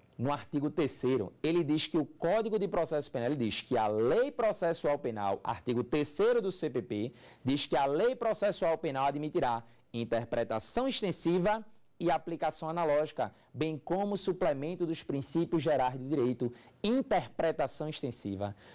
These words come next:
Se o Código tá dizendo, lá no inciso quinto do artigo quinhentos e oitenta e um, que cabe recurso em sentido estrito contra a decisão que nega a prisão preventiva,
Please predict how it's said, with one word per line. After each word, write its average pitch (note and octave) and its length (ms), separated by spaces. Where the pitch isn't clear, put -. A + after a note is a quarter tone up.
Se - 340
o G#3 100
Código D#4+ 520
tá C#4+ 160
dizendo, B2+ 520
lá F3+ 560
no C#4+ 140
inciso A#3+ 440
quinto D#3 400
do D3+ 100
artigo C#3+ 380
quinhentos D3 400
e D#3 40
oitenta C#3+ 340
e A#2 100
um, G2 180
que G3 260
cabe B3 600
recurso G#3+ 640
em B3 60
sentido G#3+ 320
estrito C#3+ 520
contra G#3+ 540
a G3 120
decisão E3+ 600
que A#2 500
nega C3 840
a D3+ 100
prisão C#3 380
preventiva, C3+ 640